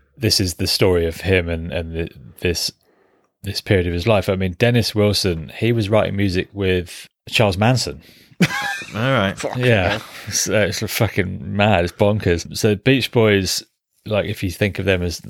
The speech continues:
Speaker 1: the, the early stuff, there's loads more interesting shit going on. And they play In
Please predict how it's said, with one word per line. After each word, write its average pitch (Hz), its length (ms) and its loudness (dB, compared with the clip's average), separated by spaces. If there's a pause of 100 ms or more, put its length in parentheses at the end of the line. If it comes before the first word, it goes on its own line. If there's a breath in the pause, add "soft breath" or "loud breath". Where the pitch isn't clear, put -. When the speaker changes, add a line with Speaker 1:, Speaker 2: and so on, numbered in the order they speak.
(120)
Speaker 1:
the, 92 200 -4
the 87 160 2
early 92 240 4
stuff, - 560 -4 (100)
there's 90 340 -4 (120)
loads 110 560 0
more 104 160 -2
interesting 104 340 -2
shit 110 320 -2
going 92 200 -8
on. 85 120 -8 (120)
And 117 100 2
they 131 140 4
play 151 540 2 (960)
In 113 500 -2